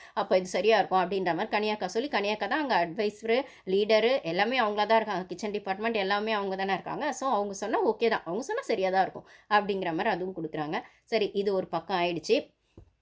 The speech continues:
அதுக்கப்புறம் இதுக்கு முன்னாடி பார்த்தீங்கன்னா, மார்னிங் நான் சீக்கிரம் எழுந்துச்சு வந்தாங்கன்னு சொன்னேன் இல்லைங்களா ரம்யா ஜோ, அப்பயே உட்காந்து ரம்யா ஜோ அப்புறம் கானா வினோத் கூட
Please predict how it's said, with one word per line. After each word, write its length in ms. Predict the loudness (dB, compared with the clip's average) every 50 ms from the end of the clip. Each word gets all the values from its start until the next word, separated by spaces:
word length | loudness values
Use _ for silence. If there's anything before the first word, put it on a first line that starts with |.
| -18 -18 -18 -18 -18 _ _ _
அதுக்கப்புறம் 480 | -8 -4 -2 -2 -2 -2 -2 0 0 0
இதுக்கு 240 | 0 -2 -4 -4 -2
முன்னாடி 300 | -2 0 0 2 0 2
பார்த்தீங்கன்னா, 440 | 2 0 0 0 -2 -2 -2 -2 -2
மார்னிங் 360 | 0 0 0 0 0 0 0
நான் 120 | -2 -2 -2
சீக்கிரம் 320 | -4 -6 -4 -2 -2 0
எழுந்துச்சு 180 | 0 -2 -2 -2
வந்தாங்கன்னு 320 | -2 -2 -2 -2 -2 -2
சொன்னேன் 280 | -2 -4 -4 -4 -4 -4
இல்லைங்களா 280 | -4 -4 -2 -2 0
ரம்யா 220 | 0 0 0 -2 -2
ஜோ, 180 | -2 -6 -6 -2
அப்பயே 300 | -2 -4 -2 0 0 0
உட்காந்து 420 | 0 0 0 -2 -4 -2 0 0
ரம்யா 320 | 0 0 0 -2 -2 -2 -2
ஜோ 180 | 0 0 0
அப்புறம் 260 | 0 0 0 -2 0 2
கானா 280 | 2 2 2 2 0
வினோத் 360 | 0 0 0 -2 -2 -4 -4
கூட 260 | -4 -4 -4 -4 -6